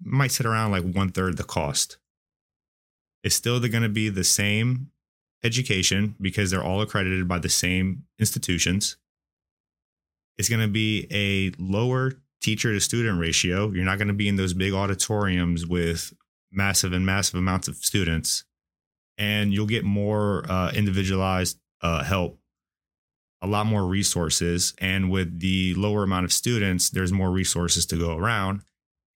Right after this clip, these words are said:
And in community colleges, especially here in Louisiana, they work hand in hand with a bunch of industries, close relations with hospitals,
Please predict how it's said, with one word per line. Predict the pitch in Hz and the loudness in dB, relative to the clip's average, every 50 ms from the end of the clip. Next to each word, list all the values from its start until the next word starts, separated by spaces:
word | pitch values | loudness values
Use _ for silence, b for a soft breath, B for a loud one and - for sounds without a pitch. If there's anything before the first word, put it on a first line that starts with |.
| _ _ | _ _
And | - 143 135 123 107 95 | -2 0 2 2 2 0
in | 101 95 | 0 -2
community | - 107 120 143 151 123 95 | -2 0 0 2 2 0 -2
colleges, | - - 90 90 85 87 85 98 101 104 - - - _ _ _ _ _ _ _ _ _ _ - | -2 -2 -2 0 0 0 0 0 0 0 0 -2 -4 _ _ _ _ _ _ _ _ _ _ -6
especially | - - 143 135 - 127 | -2 -2 -2 0 0 0
here | 110 131 | 0 2
in | 123 117 | 2 2
Louisiana, | 113 113 110 107 95 95 101 104 104 95 92 | 0 0 0 0 0 2 2 2 2 2 2
they | 90 92 101 | 2 2 2
work | 107 117 113 - - | 2 0 -2 -2 -4
hand | - - 101 104 107 107 107 | -6 -4 0 0 0 2 0
in | 101 | 0
hand | 92 98 107 110 113 107 92 | 0 0 0 2 2 2 0
with | 80 73 - | 0 -2 -2
a | - | -4
bunch | 82 82 - - - 113 117 117 110 - - - - - - - - | -4 -4 -6 -4 -2 0 0 0 2 2 0 0 0 0 -2 -4 -4
of | 95 98 139 | -6 -2 0
industries, | 98 95 92 90 - - - - 78 76 - - - - - _ _ _ _ _ _ _ _ _ _ | 0 0 2 2 0 0 0 -2 -4 -2 -2 -2 -4 -4 -8 _ _ _ _ _ _ _ _ _ _
close | - 120 113 - - | -4 -4 -2 -2 0
relations | 107 107 107 104 - - 107 107 95 - | 0 0 0 0 0 2 2 0 2 0
with | 90 78 - | -2 -2 -2
hospitals, | - - - 92 98 95 - - 98 87 78 71 73 - - - | -4 -4 -2 0 2 0 2 0 0 -2 -2 -2 -2 -4 -4 -6